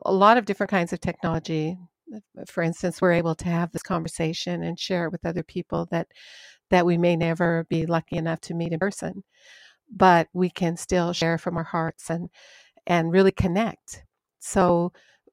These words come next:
we have all of those levels that are happening. And at the same time, I think that there is this remembering,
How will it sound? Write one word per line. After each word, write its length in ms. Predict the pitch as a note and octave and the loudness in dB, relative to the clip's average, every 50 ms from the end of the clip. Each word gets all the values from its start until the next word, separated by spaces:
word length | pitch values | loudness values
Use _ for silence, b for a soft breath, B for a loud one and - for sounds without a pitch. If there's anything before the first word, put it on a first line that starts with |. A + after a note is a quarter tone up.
| _ - | _ -18
we 300 | G3 - - F3+ F#3+ F3+ | -14 -10 -4 -2 0 2
have 320 | F3+ G3+ F#3+ F#3 E3+ E3 | 4 4 4 4 2 0
all 240 | - - F#3 F#3+ G3 | 2 4 4 4 4
of 80 | G#3 | 4
those 320 | G3 G#3+ A3 B3 C4+ B3 - | 2 2 2 2 2 2 0
levels 480 | F#3 E3+ D#3+ E3 E3 E3 F3 E3+ - | 0 0 0 0 -2 -2 -4 -6 -4
that 160 | - E3 E3 E3 | -4 -4 -2 -2
are 220 | D#3+ E3 E3 F3 | -2 -4 -4 -6
happening. 720 | - - - E3+ E3 D#3+ - - E3+ E3+ E3 E3 E3+ F3+ b b b b b b b b b b b b _ _ - | -8 -4 -2 -2 -2 -2 -4 -6 -6 -4 -4 -6 -8 -10 b b b b b b b b b b b b _ _ 0
And 360 | - F#3+ F#3 F#3+ F#3 F#3+ - | 2 4 4 4 2 2 0
at 120 | - - | 0 -2
the 60 | - G3 | -2 0
same 260 | - C#4 C4+ D4 D4 | 2 4 4 4 4
time, 240 | - - C4+ A#3+ F#3+ | 2 2 2 2 2
I 80 | F3+ | 0
think 160 | - - G3+ - | 0 -2 -2 0
that 220 | G3 F3+ - _ | 0 -2 0 _
there 220 | - F3 E3+ F3 E3+ | -2 -2 0 0 0
is 260 | E3+ F3 E3+ - - | 0 -2 -2 -4 -4
this 420 | - F3+ F3 F3 - - - - b b b b b b b b b b _ _ | -2 -2 -2 -2 -4 -10 -16 -18 b b b b b b b b b b _ _
remembering, 1600 | F3 F3+ F#3+ F#3+ F#3 F#3 F#3 F3+ F3+ F3+ G3 - - - F#3+ F#3 F3 E3+ F3 F#3 F3+ G3+ G#3 G#3+ A3+ A#3 A#3 A#3 A#3 A#3 A#3+ | -4 0 2 2 4 4 2 2 0 0 -4 -6 -8 -6 -4 0 0 0 0 0 0 0 0 0 0 0 -2 -2 -4 -6 -8